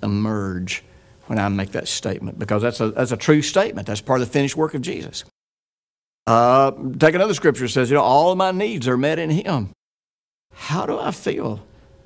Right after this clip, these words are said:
when I say this? And what you'll begin to do is you'll begin to realize that you have some really destructive beliefs about you.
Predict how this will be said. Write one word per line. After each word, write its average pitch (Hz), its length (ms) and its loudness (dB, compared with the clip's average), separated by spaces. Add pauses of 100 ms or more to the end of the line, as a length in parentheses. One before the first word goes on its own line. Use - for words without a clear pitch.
(160)
when 131 120 -2
I 110 280 -4
say - 240 -2
this? 95 220 -6 (500)
And 151 160 8
what 208 180 4
you'll 277 120 0
begin 214 340 4
to 190 100 2
do 185 240 4
is 135 140 0
you'll 180 120 4
begin 196 360 0
to 165 100 2
realize 160 1120 0
that 120 380 -2
you 160 240 0
have 147 400 0
some 110 300 -2 (340)
really 156 680 0
destructive 120 1300 -2 (260)
beliefs 127 720 0 (720)
about 110 340 0
you. 131 300 -2